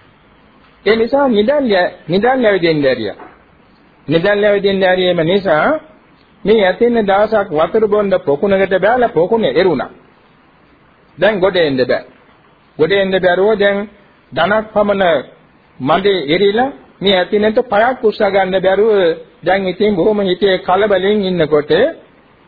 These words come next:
බුදුරජාණන් වහන්සේට මේක ආරංචි වුණා. බුදුරජාණන් වහන්සේ උපදේශයක් දුන්න ඔය ඇතින්න ගොඩ ගන්න කම දාලා පුළුවන් කමක් නැහැ.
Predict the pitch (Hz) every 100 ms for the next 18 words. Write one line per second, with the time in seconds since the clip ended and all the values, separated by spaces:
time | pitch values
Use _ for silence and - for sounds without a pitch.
0 | _ _ _ _ 160 202 233 214 208 196
1 | 190 190 185 180 214 220 190 196 208 185
2 | 160 135 139 123 113 98 - _ _ _
3 | _ _ _ _ _ _ _ _ _ _
4 | _ - 123 156 170 190 202 233 233 233
5 | 240 202 196 185 160 156 196 190 180 170
6 | 139 175 151 143 190 320 - - _ _
7 | _ _ _ 185 220 220 180 269 247 220
8 | 156 202 226 208 202 185 156 - - _
9 | _ _ _ _ - 160 196 190 190 190
10 | 190 185 180 170 170 160 147 143 151 151